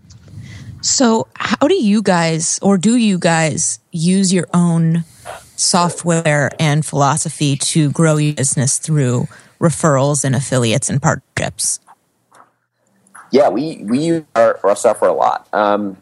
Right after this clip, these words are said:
Speaker 2: we actually have on our page at getambassador dot com slash refer a friend, um, and refer a friend, there are dashes in there. We have, uh, we have a, a referral program you can sign up for. We give a twenty-five dollar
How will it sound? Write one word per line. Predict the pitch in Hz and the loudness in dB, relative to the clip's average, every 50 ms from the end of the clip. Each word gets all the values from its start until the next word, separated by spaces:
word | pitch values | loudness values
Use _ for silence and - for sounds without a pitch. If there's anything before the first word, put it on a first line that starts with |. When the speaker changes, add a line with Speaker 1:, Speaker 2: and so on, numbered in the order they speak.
| _ - | _ -18
Speaker 2:
we | - - 107 113 | -10 -2 0 2
actually | 117 113 117 - - 123 | 2 2 0 -2 -6 -6
have | - - - 110 110 113 113 113 | -4 0 0 2 2 2 2 0
on | - - 107 110 | -2 -4 -2 -4
our | 101 | -4
page | - - 113 104 110 113 110 - | -4 -4 -2 -2 -2 -2 -2 -2
at | 104 90 - _ - | -4 -4 -4 _ -2
getambassador | - - 113 113 101 101 107 - - 98 | -2 0 2 2 2 2 0 -2 -4 -2
dot | 95 92 85 - | 0 0 0 0
com | - 101 92 95 95 92 92 | -2 -2 0 0 -2 -2 -4
slash | - - 98 95 92 92 - | -4 0 2 2 2 0 -2
refer | - - - - 95 101 | -4 -4 0 0 0 0
a | |
friend, | 110 - 127 123 135 139 - - - - - - - - - - | 0 0 -2 -2 -2 -4 -6 -6 -6 -6 -6 -6 -10 -18 -8 -4
um, | - 92 90 90 90 87 90 - | 0 0 2 2 0 -2 -4 -6
and | - 95 95 101 | -6 -4 -4 -4
refer | 98 - - 98 | -4 0 0 0
a | 95 | 2
friend, | - 104 95 90 | 2 0 0 0
there | 82 | -2
are | 90 | -4
dashes | 101 - 82 82 - - - 104 - | -2 0 0 0 -2 -4 -6 -10 -6
in | 117 123 123 | -4 -2 -2
there. | 135 139 151 156 _ _ _ _ _ _ _ _ - | -2 -2 -4 -6 _ _ _ _ _ _ _ _ -14
We | - 98 107 123 127 131 131 131 131 | -8 -2 0 0 2 2 2 0 0
have, | 131 131 113 120 120 123 120 117 117 113 101 - | -2 0 2 4 4 4 4 4 2 0 0 0
uh, | 117 113 110 107 104 104 98 - - | 2 4 4 4 2 2 0 -4 -6
we | 104 110 | -8 -4
have | 90 107 110 117 | 0 0 2 2
a, | 110 98 - _ _ - - _ _ - | 0 -2 -4 _ _ -20 -20 _ _ 0
a | 98 101 | 0 0
referral | 98 98 - - 113 110 | 0 0 0 0 0 0
program | - - 117 107 120 117 | 0 -2 -4 -2 -2 -4
you | 110 | -4
can | 110 - 98 | -6 -6 -4
sign | - 107 101 98 | -2 0 0 0
up | 101 104 - | 0 -2 0
for. | - 135 139 143 151 - _ _ - - _ - | 2 2 2 2 0 -4 _ _ -20 -20 _ -6
We | - 104 104 | -4 -4 0
give | 104 113 107 110 107 101 - - _ - | 2 2 2 2 0 -4 -8 -10 _ -6
a | 95 | -6
twenty-five | - - - 110 104 107 110 - 113 107 104 | -4 -2 -2 0 0 0 2 2 2 2 4
dollar | 104 101 101 101 101 104 104 104 104 98 - | 2 2 4 4 4 4 4 2 0 -4 -8